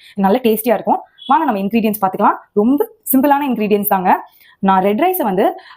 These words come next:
ஆம், ஹாட் வாட்டர்ல ஒரு ஃபைவ் மினிட்ஸ் சோக் பண்ணிட்டு ட்ரெயின் பண்ணி எடுத்திருக்கேங்க. ரொம்ப ஹாட் வாட்டர் வேண்டாம், ஒரு வார்ம் வாட்டர் இருந்தா போதும். And ரெண்டு நெல்லிக்காய், பெரிய நெல்லிக்காய் எடுத்துக்கோங்க. இந்த நெல்லிக்காய், சின்ன நெல்லிக்காய் இல்ல, இந்த நெல்-, பெரிய நெல்லிக்காவை கிரேட் பண்ணி வச்சிருக்கேங்க.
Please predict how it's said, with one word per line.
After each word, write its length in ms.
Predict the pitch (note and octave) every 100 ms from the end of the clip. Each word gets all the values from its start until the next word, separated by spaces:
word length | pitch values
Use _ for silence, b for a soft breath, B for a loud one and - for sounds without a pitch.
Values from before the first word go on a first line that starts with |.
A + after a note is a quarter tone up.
| _
ஆம், 440 | - G3+ G3 F#3+ G3 _
ஹாட் 260 | - A3+ E4
வாட்டர்ல 460 | D#4+ G3 F3+ A#3 F#4 - -
ஒரு 200 | A#3 A3
ஃபைவ் 260 | G#3+ A#3 E4
மினிட்ஸ் 240 | D4 C#4+ -
சோக் 200 | A#3 A#3
பண்ணிட்டு 280 | G3+ F3 C4 F#4+ - b b b _ _ _ _ F#3+
ட்ரெயின் 220 | A3+ E4
பண்ணி 200 | C4+ A#3
எடுத்திருக்கேங்க. 460 | F3 F#3 F#3 F3 G#3+ G#4+ - _
ரொம்ப 260 | G#3+ C#4+ G#4+
ஹாட் 160 | C#4
வாட்டர் 200 | B3+ A3+
வேண்டாம், 280 | G#3 F3+ B3
ஒரு 140 | D4+ C#4
வார்ம் 260 | G#3+ C4
வாட்டர் 200 | D#4 G#3+
இருந்தா 180 | F#3 G3
போதும். 300 | G3 F3+ A3+ - b b
And 180 | G3+ G3+
ரெண்டு 260 | G3 E4+
நெல்லிக்காய், 460 | F#4 A3 G3 A3+ F#4 F#4+ b b b _ - -
பெரிய 180 | B3+ F#4
நெல்லிக்காய் 260 | D4 A3
எடுத்துக்கோங்க. 320 | F#3+ G3+ G3+
இந்த 280 | F4+ A3+ A3+
நெல்லிக்காய், 420 | A3 A3 A3 G3 -
சின்ன 220 | - C4+
நெல்லிக்காய் 280 | D#4 G#3 F#3+
இல்ல, 160 | F3+ E4+
இந்த 220 | A3 A#3
நெல்-, 160 | G#3+ G3+
பெரிய 200 | A3+ C#4+
நெல்லிக்காவை 400 | G#3 F#3 F3+ F#4 B -
கிரேட் 220 | C4+ D4+
பண்ணி 160 | B3
வச்சிருக்கேங்க. 440 | G3+ F#3 F3 F3+